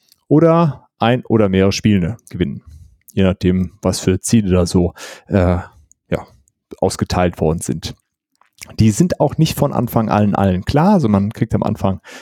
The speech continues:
zwei Ziele zugewiesen. Eins davon ist quasi das nette Ziel und eins davon ist so ein nicht so nettes Ziel. Ähm, man muss sich dann irgendwann im Verlauf des Spiels für eins der beiden entscheiden und dann versuchen, das, äh, das,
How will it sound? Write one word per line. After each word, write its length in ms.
zwei 320
Ziele 520
zugewiesen. 720
Eins 260
davon 300
ist 160
quasi 500
das 220
nette 200
Ziel 340
und 60
eins 160
davon 280
ist 100
so 80
ein 340
nicht 160
so 100
nettes 340
Ziel. 280
Ähm, 440
man 160
muss 140
sich 120
dann 140
irgendwann 360
im 60
Verlauf 280
des 120
Spiels 300
für 120
eins 200
der 80
beiden 260
entscheiden 480
und 160
dann 160
versuchen, 400
das, 300
äh, 300
das, 380